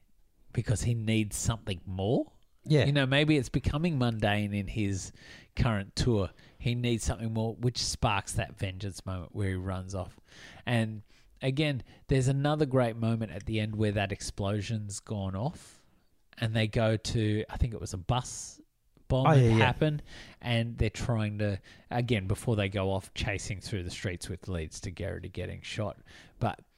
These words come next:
Speaker 1: just watching him process and work through where would someone, where would someone hide if they wanted to trigger a
Speaker 2: Yeah,
Speaker 1: bomb?
Speaker 2: where would they like to watch it from, you know, the,
Speaker 1: Yeah.
Speaker 2: with the remote device? Yeah.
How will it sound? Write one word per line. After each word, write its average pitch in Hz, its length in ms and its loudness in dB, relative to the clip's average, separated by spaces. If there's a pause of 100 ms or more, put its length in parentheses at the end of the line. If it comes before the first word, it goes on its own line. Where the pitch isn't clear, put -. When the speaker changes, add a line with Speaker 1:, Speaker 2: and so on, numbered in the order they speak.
(180)
Speaker 1:
just - 300 -2
watching 120 460 -2
him 101 480 -4 (360)
process 113 840 -2
and 107 260 -6
work 98 280 -2
through 95 400 -2 (340)
where 107 280 2
would 95 220 -4
someone, 87 500 -6 (560)
where 131 260 4
would 117 140 2
someone 113 320 0
hide 104 440 0
if 87 140 -6
they 92 120 -2
wanted 92 260 -4
to - 80 -10
trigger - 380 -6
a - 20 -4
Speaker 2:
Yeah, 127 80 2
Speaker 1:
bomb? 110 80 4
Speaker 2:
where 127 140 6
would 120 100 4
they 113 120 4
like 107 260 2
to - 80 0
watch 92 280 0
it - 80 -4
from, 85 300 -4
you 92 100 0
know, 98 200 2
the, 92 260 -4
Speaker 1:
Yeah. 123 300 4
Speaker 2:
with 98 100 2
the 92 40 2
remote 92 340 2
device? 82 500 -6
Yeah. 139 220 4